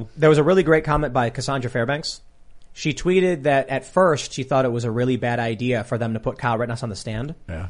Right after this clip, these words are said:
Speaker 2: But then she saw him breaking down and she thought to herself, you know, something like, "Get this baby off the stand as a mother, like, watching him be attacked, and he's just a young guy."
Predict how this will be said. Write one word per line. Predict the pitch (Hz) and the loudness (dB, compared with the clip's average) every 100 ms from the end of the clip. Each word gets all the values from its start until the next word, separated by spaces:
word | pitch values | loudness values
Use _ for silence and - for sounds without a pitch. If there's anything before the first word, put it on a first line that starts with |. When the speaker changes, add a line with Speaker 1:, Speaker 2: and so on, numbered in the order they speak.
| - | -8
Speaker 2:
But | - 120 | -6 -2
then | 135 151 | 0 0
she | 160 - 151 | 0 -4 -2
saw | - 143 | 2 2
him | 139 131 117 | 2 -2 -2
breaking | 120 123 123 117 | -2 -2 -4 -4
down | 110 117 139 120 | -6 -6 -6 -8
and | 120 | -6
she | |
thought | 123 123 120 | -4 -4 -4
to | 131 | -4
herself, | 120 - 127 117 113 - - - - - - - | -4 -2 -2 -2 -2 -6 -20 -20 -20 -20 -20 -8
you | 139 | -4
know, | 123 113 104 | -2 -4 -4
something | 156 139 131 | -2 -2 0
like, | 127 123 107 | -2 -4 -2
"Get | 139 - | -2 0
this | 143 - | -4 -2
baby | 135 131 127 127 | -2 0 -2 -2
off | 123 120 | -2 -2
the | 120 | -6
stand | - - 123 120 117 | -8 -4 -4 -4 -4
as | 120 | -4
a | |
mother, | 113 120 117 113 110 | -4 -4 -2 -2 -2
like, | 110 107 104 - | -4 -6 -8 -2
watching | 123 123 - 135 | 0 0 -2 -4
him | 117 120 113 | -2 -4 -4
be | 117 107 | -4 -4
attacked, | - 120 113 110 - | -4 -4 -4 -6 -10
and | 113 | -8
he's | |
just | 113 113 | -6 -8
a | |
young | 107 117 113 | -6 -6 -6
guy." | 110 104 101 | -6 -6 -8